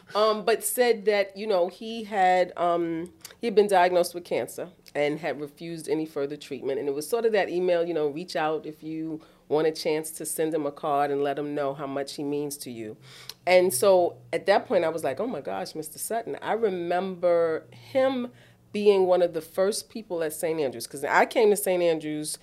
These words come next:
straight out of public school in New York City, um, not quite prepared for what I was entering. And when I got there, it felt like I had fallen into another planet where kids were so much smarter than I was. And I was like, I,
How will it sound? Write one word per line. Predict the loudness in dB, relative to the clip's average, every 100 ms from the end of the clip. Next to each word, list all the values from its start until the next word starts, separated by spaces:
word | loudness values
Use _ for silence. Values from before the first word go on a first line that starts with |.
| _ _
straight | -12 0 6 8
out | 6
of | 4
public | 0 0 -2
school | -2 0 2 0 -4 -10 -20 _ _ 0
in | 2
New | 4
York | 4 2 0
City, | -2 -4 -4 -10 -6
um, | 0 2 2 0 -4 -12 -20 _ _ -8
not | 4 6 6
quite | 6 4 4
prepared | -2 0 2 2 2
for | 0 2
what | 4
I | 4
was | 2 -2
entering. | 0 0 -2 0 0
And | 0
when | -2 0
I | 0
got | -2 0 0 0 -2
there, | 2 2
it | 2 -2
felt | -4 0 0 0
like | 0 -2 -2
I | -2
had | -2 -4
fallen | -4 0 2 2 -2
into | -2 -6 -6 -8 -4 -2
another | -2 -2 -2 -6
planet | -4 -2 -2 -4 -10 _ _ _ _ -6
where | -4
kids | -4 -4 -2 -2
were | -2 -2
so | -2 2 6 6
much | 4 2
smarter | 0 -2 0 0 -2 -8 _ -4
than | 0
I | 0
was. | 0 0 0 -2 -2
And | -2
I | -2
was | -4
like, | -6 -6
I, | -6 -6